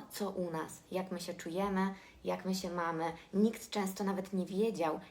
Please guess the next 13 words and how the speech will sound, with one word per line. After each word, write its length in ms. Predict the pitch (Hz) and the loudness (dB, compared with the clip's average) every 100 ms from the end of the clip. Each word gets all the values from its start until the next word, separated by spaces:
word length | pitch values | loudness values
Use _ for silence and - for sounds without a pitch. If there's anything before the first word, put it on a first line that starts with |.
| - | -2
jak 280 | 170 220 220 | 2 2 2
my 120 | 214 | 0
się 120 | 196 | 2
mamy 340 | 190 180 170 | 2 2 0
z 120 | 170 - | -4 -6
czymkolwiek. 720 | 170 165 156 151 - - - - - - - | -6 -4 0 0 -2 -10 -14 -18 -20 -20 0
Jak 220 | 190 190 | 2 4
nam 200 | 190 185 | 4 4
jest, 340 | 180 175 170 - | 4 2 -2 -2
kiedy 300 | 165 156 156 | -2 2 0
idziemy 300 | 160 170 165 | 2 0 0
do 100 | 175 | -2
szkoły, 520 | - 180 180 180 | 0 4 6 6